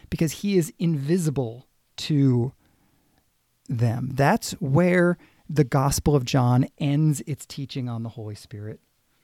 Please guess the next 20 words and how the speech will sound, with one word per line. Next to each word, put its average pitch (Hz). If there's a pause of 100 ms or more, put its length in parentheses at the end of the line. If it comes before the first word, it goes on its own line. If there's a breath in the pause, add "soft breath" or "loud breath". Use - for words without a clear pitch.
(1300)
But 202
if 196
we 202
go 226
back 247
to -
kind 175
of 139
early 262
in 147
the 139
book -
of 127 (200)
John, 123 (460)
where 143
Jesus 165
is 156
talking 165
to 147
Nicodemus, 139